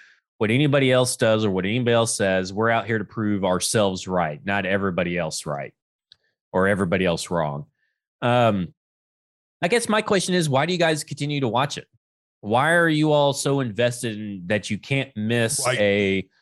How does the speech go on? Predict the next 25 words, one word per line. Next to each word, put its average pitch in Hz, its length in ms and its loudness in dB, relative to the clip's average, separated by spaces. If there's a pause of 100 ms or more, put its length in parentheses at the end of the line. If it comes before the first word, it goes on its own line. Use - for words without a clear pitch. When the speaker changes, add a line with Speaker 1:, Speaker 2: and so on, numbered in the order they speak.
(280)
Speaker 1:
uh, 104 400 2 (160)
First 139 380 0
Take 120 500 -2
or 107 100 -2
you 101 140 -4
can't 110 300 -4
miss 120 320 0
N 117 100 0
F 107 140 -2
L 113 240 4
Live 98 560 2
and 101 100 -4
all 95 120 -2
this 95 140 -6
stuff? 101 220 -2
Like, 98 560 -2
if 120 260 -6 (160)
you're, 139 240 2
you're 139 280 4
tuning 202 480 2
in 131 480 0 (380)
to 123 260 4
watch 127 540 2
your, 123 100 -2 (180)
to 117 240 2